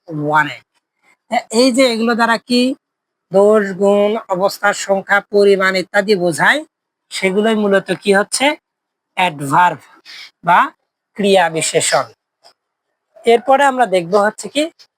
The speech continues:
প্রিপোজিশন। প্রিপোজিশন হচ্ছে পদোন্নয়ী, অব্যয়। পদোন্নয়ী, অব্যয় কোনগুলো? প্রি অর্থ পূর্বে, পজিশন অর্থ অবস্থান।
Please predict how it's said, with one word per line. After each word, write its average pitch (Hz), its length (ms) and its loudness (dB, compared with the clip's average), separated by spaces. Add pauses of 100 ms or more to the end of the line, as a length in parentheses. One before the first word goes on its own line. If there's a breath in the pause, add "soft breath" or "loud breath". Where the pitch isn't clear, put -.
(340)
প্রিপোজিশন। 196 960 0
প্রিপোজিশন 208 960 -2
হচ্ছে 202 240 -6 (100)
পদোন্নয়ী, 196 680 0
অব্যয়। 160 560 -2 (800)
পদোন্নয়ী, 254 560 2
অব্যয় 214 320 0
কোনগুলো? 208 460 -4 (480 soft breath)
প্রি 262 220 4
অর্থ 240 300 0
পূর্বে, 220 640 2 (120)
পজিশন 214 440 -2
অর্থ 208 240 0 (200)
অবস্থান। 185 640 -2